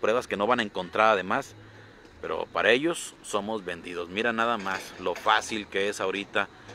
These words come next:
eh, venir a, a tirar, eh, ese tipo de comentarios sin ninguna prueba. "La alcaldía le quedó muy grande, no sabe ni qué hacer, es un niño asustado", dice Carmen. Es correcto,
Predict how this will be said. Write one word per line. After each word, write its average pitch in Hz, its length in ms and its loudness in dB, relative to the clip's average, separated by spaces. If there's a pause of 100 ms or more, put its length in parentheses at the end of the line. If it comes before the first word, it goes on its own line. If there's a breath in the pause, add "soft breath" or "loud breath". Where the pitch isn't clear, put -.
(340 loud breath)
eh, 87 460 2 (360)
venir 95 320 4
a, 98 440 4
a 87 80 -2
tirar, 98 500 4 (640)
eh, 90 720 -2
ese 104 200 -2
tipo 107 260 0
de 104 80 4
comentarios 101 580 0
sin 92 140 -6
ninguna 92 380 -4
prueba. 85 420 -4 (480 loud breath)
"La 110 80 6
alcaldía 113 380 6
le 165 80 6
quedó 143 440 8
muy 151 280 0
grande, 156 460 6
no 143 120 2
sabe 147 280 4
ni 123 100 -2
qué 135 160 4
hacer, 135 220 4
es 143 120 2
un 135 100 -2
niño 139 180 0
asustado", 127 440 6
dice 127 240 0
Carmen. 123 520 4
Es 156 120 -2
correcto, 139 640 6